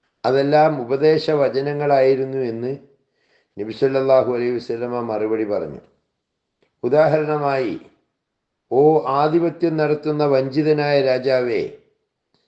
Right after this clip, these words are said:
ഞാൻ നിന്നെ പണത്തിൻ്റെ മേൽ പണം ശേഖരിച്ചു വെക്കുന്നതിനായി അയച്ചിട്ടില്ല. ആക്രമിക്കപ്പെടുന്നവൻ്റെ പരാതി എന്നിലേക്ക് അയക്കാതിരിക്കുന്നതിന് വേണ്ടിയാണ് ഞാൻ നിന്നെ അയച്ചിട്ടുള്ളത്.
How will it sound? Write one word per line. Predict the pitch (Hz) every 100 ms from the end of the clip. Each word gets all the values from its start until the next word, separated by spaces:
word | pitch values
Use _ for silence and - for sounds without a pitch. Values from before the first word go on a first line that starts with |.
| _ 104
ഞാൻ | 113 139 143
നിന്നെ | 139 139 139 127 - - _ _ _ _ 104
പണത്തിൻ്റെ | 113 147 147 156 151 147
മേൽ | 147 143
പണം | 143 135 147 147
ശേഖരിച്ചു | - 143 139 151 139 147
വെക്കുന്നതിനായി | 135 143 139 131 131 127 123 127
അയച്ചിട്ടില്ല. | 120 117 - 113 107 90 73 - _ _ _ _ _ _ - - - -
ആക്രമിക്കപ്പെടുന്നവൻ്റെ | 110 143 165 170 170 170 165 165 165 165 160 160
പരാതി | 151 147 151 156 156
എന്നിലേക്ക് | 151 151 160 156 156 156
അയക്കാതിരിക്കുന്നതിന് | 143 151 - 156 156 151 147 151 147 151 147 147
വേണ്ടിയാണ് | 135 135 139 139 123 127 117 - _ _ _ _ _ _ _ -
ഞാൻ | 120 139 147
നിന്നെ | 139 139
അയച്ചിട്ടുള്ളത്. | 127 127 - 135 - 110 98